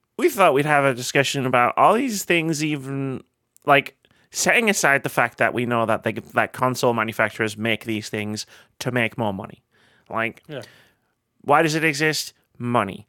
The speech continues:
Speaker 1: <laughs> Right. Let's set that aside for a fact. Like, why, like,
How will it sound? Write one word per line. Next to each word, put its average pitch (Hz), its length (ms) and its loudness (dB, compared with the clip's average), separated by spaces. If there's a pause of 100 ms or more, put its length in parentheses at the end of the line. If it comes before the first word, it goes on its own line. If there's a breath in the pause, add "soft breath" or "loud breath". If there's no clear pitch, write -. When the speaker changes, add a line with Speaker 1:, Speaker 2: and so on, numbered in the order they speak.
(200 loud breath)
Speaker 1:
<laughs> - 80 2 (720 loud breath)
Right. 143 300 0 (160)
Let's 143 200 0
set 185 180 4
that 165 180 4
aside 110 380 0
for 110 140 -4
a 107 40 0
fact. 104 320 -4
Like, 107 200 0
why, 170 560 2 (560 loud breath)
like, 139 320 2